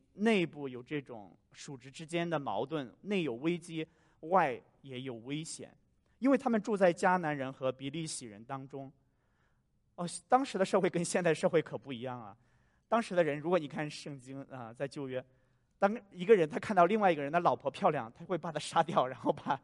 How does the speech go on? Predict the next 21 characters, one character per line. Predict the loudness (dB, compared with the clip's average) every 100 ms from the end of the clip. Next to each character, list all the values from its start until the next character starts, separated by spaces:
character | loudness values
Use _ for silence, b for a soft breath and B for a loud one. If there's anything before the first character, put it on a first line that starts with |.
| b b -4
他 | 2
老 | 4
婆 | 2
抢 | -4 -6
过 | -8
来， | -10 -10
就 | -4
做 | -4
自 | -4
己 | -10
老 | -8 -8
婆 | -10 -20
了。 | -20 _ _ _ _
他 | -6
看 | 0 4
到 | 6
人 | 4
家 | 4
的 | 2
土 | 2 -10
地， | -8 -2 -4